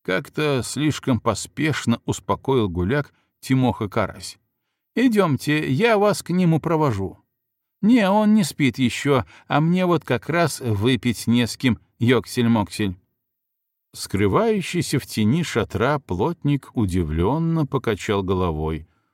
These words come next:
"Вот интересно, какое дело приказчику до заблудших ночных пьяниц? С чего-то он им помогает?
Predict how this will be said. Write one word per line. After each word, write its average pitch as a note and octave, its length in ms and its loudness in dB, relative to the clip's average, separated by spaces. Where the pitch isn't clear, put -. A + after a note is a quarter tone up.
"Вот F2+ 420 2
интересно, E3 960 -4
какое D#3 540 0
дело C3 380 0
приказчику - 960 -4
до G2+ 140 0
заблудших G#2 760 -2
ночных - 480 -2
пьяниц? D3 680 -8
С - 80 -20
чего-то C#3 880 0
он D#3 260 0
им A#2+ 100 2
помогает? C#3 760 -4